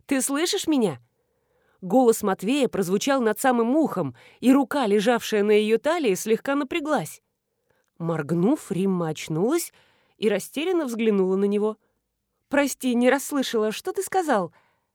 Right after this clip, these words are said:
«Я спросил, ты поедешь со мной?» «Куда? Как куда? Ты не слушала меня, что ли?» «Ох, извини, тут, кажется, слишком шумно.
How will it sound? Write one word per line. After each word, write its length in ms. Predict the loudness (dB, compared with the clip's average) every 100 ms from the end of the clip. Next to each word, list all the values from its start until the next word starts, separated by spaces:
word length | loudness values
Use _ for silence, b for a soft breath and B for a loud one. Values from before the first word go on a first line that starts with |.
| _ _ _ -6
«Я 260 | 4 4
спросил, 480 | 4 0 0 0 0
ты 120 | 2
поедешь 480 | 6 6 6 2 2
со 140 | 4
мной?» 360 | 4 4 2 -2 _ _ _ _ _
«Куда? 440 | -2 2 2 2 -6 _ _ _ _ _ _
Как 200 | 4 4 2
куда? 400 | 4 4 4 -2 _ _ _ _ _ _ 0
Ты 140 | 2
не 140 | 2
слушала 480 | 2 4 2 4 0
меня, 260 | 0 0 -2
что 200 | -2 -6
ли?» 180 | -6 -12 _ _ _ _ _ _ _ _ _ _
«Ох, 280 | 2 4 4
извини, 480 | 0 -4 -2 0 0
тут, 300 | -2 -6 -6
кажется, 380 | -4 -4 -4 -6
слишком 400 | -4 -4 -4 -6
шумно. 480 | 0 2 4 2